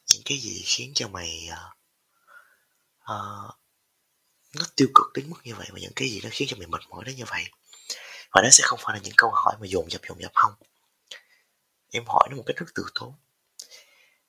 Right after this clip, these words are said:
Em hỏi nó một cách rất, rất là enjoy với nó, là mình chỉ cần nhắm mắt lại, tự hỏi trong đầu mình là: "Hôm nay, ờ,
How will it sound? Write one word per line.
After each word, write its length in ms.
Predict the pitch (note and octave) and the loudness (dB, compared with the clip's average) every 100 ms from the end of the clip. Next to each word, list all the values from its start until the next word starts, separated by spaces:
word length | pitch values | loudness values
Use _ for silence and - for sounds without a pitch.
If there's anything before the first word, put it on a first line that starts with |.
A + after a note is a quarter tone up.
| _ | _
Em 180 | - A2+ | -12 0
hỏi 180 | - - | 0 0
nó 60 | |
một 100 | B2 - | -4 -4
cách 140 | C#3 | -2
rất, 160 | C#3 E3+ _ _ | -2 -4 _ _
rất 140 | - - - | -6 -6 -6
là 340 | G2 F#2 F2+ - _ - | -2 0 0 -4 _ -4
enjoy 520 | G2 F#2 - A#2 A#2 | -4 6 6 6 -2
với 100 | C3+ | -6
nó, 340 | B2+ B2 E3 E3 | -6 -6 -8 -10
là 240 | G#2 - _ _ _ _ _ - - _ _ _ | -10 -10 _ _ _ _ _ -20 -20 _ _ _
mình 140 | G#2 | -4
chỉ 60 | A#2+ | 4
cần 160 | G#2 F#2+ | 6 6
nhắm 160 | A#2+ C3+ | 2 0
mắt 120 | D3+ | -12
lại, 520 | G2+ - G#2 G#2+ A2+ _ _ _ _ - | 4 4 4 -6 -14 _ _ _ _ 2
tự 100 | - | 2
hỏi 160 | - - | 2 -2
trong 140 | B2 | -4
đầu 200 | A2 F2+ F#2 | -4 -4 -6
mình 160 | F2+ | -14
là: 220 | E2+ F2 _ _ _ _ _ _ _ _ _ _ _ _ _ _ _ _ _ | -14 -18 _ _ _ _ _ _ _ _ _ _ _ _ _ _ _ _ _
"Hôm 200 | - A#2+ | -20 -10
nay, 340 | A#2+ A#2+ A#2+ B2 | -2 0 0 2
ờ, 140 | A#2 | 0